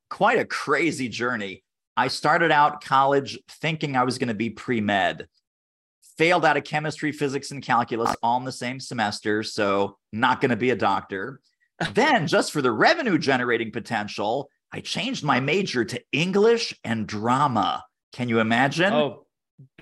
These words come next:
Speaker 1: I
Speaker 2: very
Speaker 1: know.
Speaker 2: lucrative
Speaker 1: It's like,
Speaker 2: career
Speaker 1: "Oh,
Speaker 2: ahead of
Speaker 1: big
Speaker 2: you.
Speaker 1: money, big money there. English majors, we all know that." And went to graduate school in New York City for theater. So I actually have an M F A in stage directing.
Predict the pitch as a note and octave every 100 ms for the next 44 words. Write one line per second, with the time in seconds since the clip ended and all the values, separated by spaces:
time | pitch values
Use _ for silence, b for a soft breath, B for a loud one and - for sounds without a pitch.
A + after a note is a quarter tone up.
0 | _ E3+ G3 G3 E3+ - D#3+ B2+ A#2 D#3
1 | D3+ C#3+ C#3 C#3 G3 G#3 D#3+ G3 F3 A#2
2 | - - A3+ F#3 G#3 G3 E3+ E3+ F3 D3
3 | C#3+ A3+ G3+ D#3 C#3 C3 B2 A2+ A2 C#3+
4 | G3 G3+ D#3+ C3 A#2 F3 B2+ - _ _
5 | _ _ _ C3+ C#3 C#3 B2+ C3 E3 G3+
6 | B2+ B2 D#3 E3+ F3+ F#3 - E3 F#3 B3+
7 | - _ _ B2+ C#3 D3+ D#3 D#3 - D#3
8 | D#3+ D3 A#2+ - B2+ B2 G#3+ E3+ A2+ B2+
9 | - A#2 A2+ - - C3 C3 - A2+ A2
10 | D3 - A2 G2+ - - A#2+ A#2+ A#2 G#2
11 | G2 F#2 F2+ G2 F2 F#3+ A3